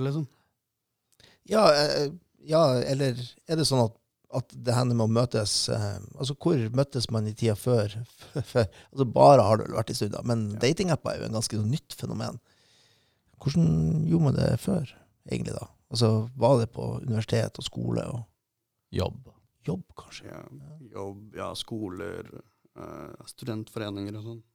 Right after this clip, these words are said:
Speaker 3: Ja, for det var det der jeg var litt sånn at, eh, jeg, jeg var nå i hvert fall da, eh, sånn at, ok, hvis man møter, og så er det noen man blir liksom litt ekstra interessert eller sjarmert av, og så kommer i prat med først, og så må man, og så, så,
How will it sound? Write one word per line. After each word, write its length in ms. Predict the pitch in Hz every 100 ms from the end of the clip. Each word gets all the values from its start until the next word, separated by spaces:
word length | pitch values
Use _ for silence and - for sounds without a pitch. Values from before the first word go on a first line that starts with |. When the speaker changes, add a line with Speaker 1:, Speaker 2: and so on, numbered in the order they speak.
| _ - - _ _ _ -
Speaker 3:
Ja, 60 | 185
for 80 |
det 80 | 233
var 60 | 226
det 160 | 233
der 180 | 208 220
jeg 100 | 165
var 100 | 131
litt 140 | 135 -
sånn 220 | 127 107
at, 280 | 95 _ 107
eh, 1160 | 104 101 95 92 87 80 82 73 71 80 - - - - 143
jeg, 240 | - 131 135 123 131 -
jeg 160 | 147
var 100 | 156
nå 80 | 131
i 60 | 101
hvert 200 | 98 -
fall 200 | 104 98
da, 100 | 95 92
eh, 160 | 90 90
sånn 220 | - 82
at, 160 | - 92
ok, 140 | - 101
hvis 180 | 101 98
man 120 | 101 95
møter, 220 | 104 -
og 60 | 95
så 80 |
er 80 | 107
det 60 | 101
noen 140 | 107
man 120 | 101
blir 100 | 87
liksom 220 | 85 95 95
litt 100 | 87
ekstra 320 | 101 - 85
interessert 460 | 85 101 98 87
eller 220 | 82 90 95
sjarmert 440 | - 95 151 -
av, 140 | 80
og 100 | -
så 220 | - 92 87 95 _ _ _ _ _
kommer 220 | - 104
i 60 | 92
prat 340 | - 123 - -
med 160 | - - _ _ _
først, 380 | 131 131 - - - _ _ _ _ -
og 80 |
så 160 | 110 101 98 92 92
må 140 | 98
man, 160 | 95 92 71
og 100 | 98
så, 180 | 98 92
så, 260 | 98 98